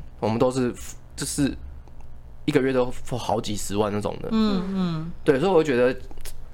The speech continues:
Speaker 1: 其-，我们这样也可以做好几年欸。然后其实那时候我，我印象中就是，嗯，有一些同业的，他们听到我们用这样方式去做，然后我们那时候其实大家都知道，那时候其实玩game一直以来都是一个，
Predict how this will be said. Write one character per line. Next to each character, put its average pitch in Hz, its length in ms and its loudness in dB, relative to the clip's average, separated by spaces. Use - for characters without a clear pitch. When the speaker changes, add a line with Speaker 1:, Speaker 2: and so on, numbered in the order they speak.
Speaker 1:
其-， - 200 -2
我 120 60 4
们 120 100 2
这 190 80 2
样 175 80 4
也 120 60 0
可 135 60 2
以 139 40 0
做 139 160 4
好 107 200 2
几 101 160 -4
年 85 280 -6
欸。 - 180 -8
然 127 120 6
后 160 80 2
其 131 140 0
实 120 180 2
那 131 140 6
时 120 80 2
候 117 140 4
我， 98 100 2
我 110 120 4
印 135 160 2
象 117 220 2
中 110 160 0
就 110 60 2
是， 104 340 2
嗯， 90 540 4
有 107 140 4
一 131 40 4
些 147 100 2
同 117 240 -2
业 107 180 2
的， - 140 -2
他 156 100 2
们 143 80 2
听 135 140 2
到 127 100 4
我 101 60 0
们 101 80 -2
用 107 80 0
这 110 80 2
样 104 80 0
方 95 180 0
式 95 80 -2
去 92 120 -2
做， - 260 -2
然 113 100 4
后 123 60 2
我 120 40 -4
们 123 40 -2
那 123 40 4
时 123 40 6
候 123 60 4
其 110 160 0
实 101 180 0
大 113 140 4
家 110 40 2
都 110 100 2
知 110 80 0
道， 107 120 2
那 113 80 0
时 107 80 0
候 98 260 2
其 - 80 -8
实 101 80 2
玩 101 120 2
game 110 120 2
一 131 60 0
直 107 100 -4
以 - 20 2
来 87 80 2
都 95 120 0
是 98 120 -4
一 98 60 -2
个， 90 220 0